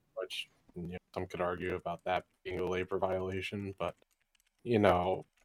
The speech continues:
like, and then on top of that, once you are back out there, you know, like, there's no time to piss. Like, you, you are absolutely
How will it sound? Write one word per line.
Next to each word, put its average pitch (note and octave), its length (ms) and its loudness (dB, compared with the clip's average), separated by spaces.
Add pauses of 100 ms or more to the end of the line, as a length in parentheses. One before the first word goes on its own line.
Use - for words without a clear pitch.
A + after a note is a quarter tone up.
like, G2+ 400 0
and G#2 140 0
then G#2 120 0
on G2+ 100 -2
top B2+ 240 4
of B2 60 8
that, G#2 120 8
once A#2 220 0
you G2+ 100 2
are A2+ 160 8
back F#2+ 280 4
out F#2 200 2
there, F#2 180 0
you F#2 100 -2
know, F#2 220 -4 (680)
like, G2 380 -2
there's D3+ 320 4
no A#2 180 4
time A2 300 0
to F2+ 60 -4
piss. F#2+ 420 -4 (280)
Like, F#2 280 -2 (140)
you, A2 240 -6 (100)
you B2 220 6
are F#2 180 4
absolutely G#2+ 560 -2